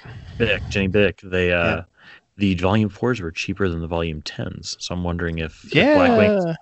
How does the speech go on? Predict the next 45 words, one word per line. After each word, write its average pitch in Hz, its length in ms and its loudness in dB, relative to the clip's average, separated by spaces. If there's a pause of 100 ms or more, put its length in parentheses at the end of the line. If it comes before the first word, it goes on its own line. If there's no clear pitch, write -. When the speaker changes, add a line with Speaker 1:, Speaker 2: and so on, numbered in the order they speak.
(220)
Speaker 2:
They 131 80 2
were 180 60 4
Speaker 1:
if - 60 -2
Black 123 200 4
Speaker 2:
twenty-five 120 180 4
Speaker 1:
Wings, 120 60 -10
Speaker 2:
bucks. 131 260 0
Speaker 1:
like, 90 100 -4 (460)
upping 95 340 0
their 87 200 -2
price, 90 760 -6
uh, 82 240 -4
for, 80 500 -8
for, 80 320 -6 (520)
for 87 220 -4
resellers 69 580 -4
or 90 60 -10
something 80 320 -12
like 85 180 -14
that. 67 160 -12 (560)
But, 101 180 6
um, 82 340 0 (1000)
but 98 100 -4
yeah, 107 220 0
so - 160 -6
I - 40 0
got, 82 200 -8
got 90 160 -6
some 101 100 -8
of 98 60 -6
those, 113 200 -4
which - 140 -14
I'm 90 100 -8
very 90 200 -6
happy 95 360 -6
about. 101 580 -4 (180)
And 101 180 -2
I 92 120 -6
think - 340 -2 (100)
I've 87 140 -4
been 85 200 -2
talking 131 520 -4 (200)
long 90 420 -2 (220)
enough. 110 440 -4
Speaker 2:
No. 226 120 6